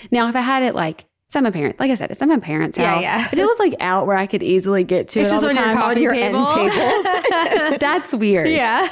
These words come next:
Speaker 1: Like, it
Speaker 2: for
Speaker 1: needs to be,
Speaker 2: sure.
Speaker 1: like, in an attic that
Speaker 2: It's not easily
Speaker 1: it's not, yeah. And I don't know if I
Speaker 2: accessed.
Speaker 1: would have it without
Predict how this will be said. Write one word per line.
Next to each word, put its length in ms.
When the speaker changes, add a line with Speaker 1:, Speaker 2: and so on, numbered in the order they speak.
Speaker 1:
Like, 160
it 100
Speaker 2:
for 60
Speaker 1:
needs 160
to 80
be, 60
Speaker 2:
sure. 100
Speaker 1:
like, 200
in 200
an 140
attic 540
that 720
Speaker 2:
It's 160
not 180
easily 520
Speaker 1:
it's 60
not, 220
yeah. 320
And 100
I 40
don't 120
know 120
if 40
I 100
Speaker 2:
accessed. 80
Speaker 1:
would 100
have 200
it 120
without 420